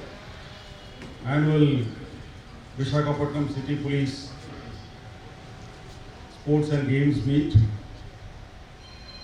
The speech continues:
I'm sure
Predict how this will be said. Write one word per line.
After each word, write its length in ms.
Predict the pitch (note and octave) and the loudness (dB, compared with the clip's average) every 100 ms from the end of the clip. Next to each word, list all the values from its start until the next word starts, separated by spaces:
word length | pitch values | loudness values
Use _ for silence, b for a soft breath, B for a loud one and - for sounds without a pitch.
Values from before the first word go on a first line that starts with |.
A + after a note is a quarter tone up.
| - - - - - - - - - - - - - - - - - - - - - - - - - - - - - - | -16 -16 -14 -12 -12 -12 -14 -14 -14 -14 -14 -14 -14 -12 -12 -12 -12 -12 -14 -14 -14 -14 -14 -14 -14 -14 -14 -14 -12 0
I'm 180 | C#3+ C#3+ | 0 4
sure 320 | E3 E3+ | 8 8